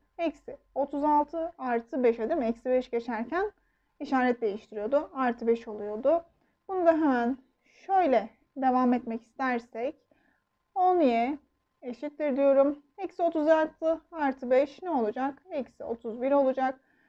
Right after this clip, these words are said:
Her iki tarafı ona bölersek y'yi ne bulduk arkadaşlar?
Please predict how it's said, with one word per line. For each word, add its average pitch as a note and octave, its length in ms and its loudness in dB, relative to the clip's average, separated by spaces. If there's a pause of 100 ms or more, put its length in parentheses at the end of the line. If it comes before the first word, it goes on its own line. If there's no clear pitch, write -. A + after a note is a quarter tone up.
(160)
Her G4 140 -4
iki F4+ 120 -8
tarafı A#3+ 300 -4
ona A#3+ 240 -2
bölersek D4+ 760 -2 (1500)
y'yi D4 340 2
ne D4 180 2
bulduk A#3 260 2
arkadaşlar? A#3 1000 -6